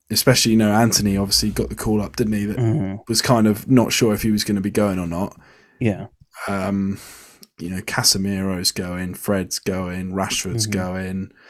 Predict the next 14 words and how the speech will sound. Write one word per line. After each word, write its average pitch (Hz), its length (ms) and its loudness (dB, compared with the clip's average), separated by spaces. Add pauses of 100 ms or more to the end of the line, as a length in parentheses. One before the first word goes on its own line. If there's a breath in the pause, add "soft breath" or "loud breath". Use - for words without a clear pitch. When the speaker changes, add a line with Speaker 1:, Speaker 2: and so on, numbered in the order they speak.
(400 soft breath)
Speaker 1:
Yeah, 113 140 6
basi-, - 460 4
it's 123 100 -4
basically 135 360 4
just 104 160 -4
gonna 101 100 0
be 95 60 2
Martial 107 600 2
sat 90 220 2
on 85 60 -4
his 101 120 0
own, 107 220 2 (100)
isn't 107 60 -2
it? - 120 -10